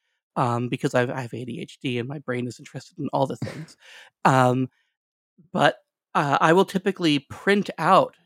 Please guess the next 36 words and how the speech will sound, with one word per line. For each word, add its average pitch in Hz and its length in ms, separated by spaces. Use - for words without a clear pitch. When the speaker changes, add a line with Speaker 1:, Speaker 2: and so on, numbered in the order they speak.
Speaker 1:
like, - 180
hard 175 260
copy 139 420
of 151 260
my 139 200
question 170 500
sheets - 420
and 165 200
tape - 380
them 147 220
up 143 200
next 135 360
to 160 60
my 139 140
monitor 156 460
while 131 240
I'm 127 160
playing. 151 480
And, 147 460
and 165 120
I 160 100
will 175 100
have 175 220
a 165 40
note-taking 156 540
apparatus 123 540
open, 175 400
like, 135 200
I'll 127 120
have 139 120
a 139 60
tablet 131 420
or 123 80
a 123 60
laptop 135 440
open. 131 420